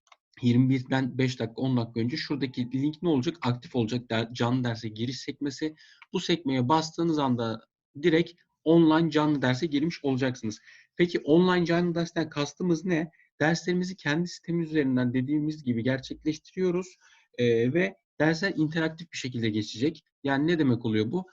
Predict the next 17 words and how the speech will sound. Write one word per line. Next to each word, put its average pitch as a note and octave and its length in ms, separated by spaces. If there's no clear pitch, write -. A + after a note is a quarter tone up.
Siz - 380
derste D#3+ 320
anlamadığınız C#3+ 720
yeri, D#3+ 320
e, A2 360
direkt D#3+ 340
ne E3+ 60
yapabileceksiniz? C#3 840
Ders D3+ 220
esnasında B2 500
hocanıza B2 360
sorabileceksiniz. D#3 800
Hocanız C3+ 340
da B2+ 80
ne D#3 80
yapacak? C#3 300
Size D#3+ 320